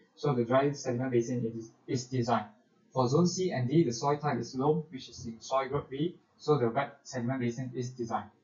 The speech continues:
At first, the highest T C of the subcatchment area is chosen to determine the surface area and total volume of the basin.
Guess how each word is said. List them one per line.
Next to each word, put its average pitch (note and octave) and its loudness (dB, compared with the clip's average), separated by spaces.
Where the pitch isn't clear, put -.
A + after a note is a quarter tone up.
At - 0
first, E3 6
the B2 0
highest E3 2
T D#3 2
C E3 0
of - -4
the A2 -4
subcatchment B2+ -4
area B2 0
is - -12
chosen C3 -2
to A#2+ 2
determine A#2+ 0
the A2+ -4
surface C3 -4
area C3 4
and B2 0
total B2 -2
volume A#2 0
of B2+ 0
the A2+ -4
basin. B2+ 0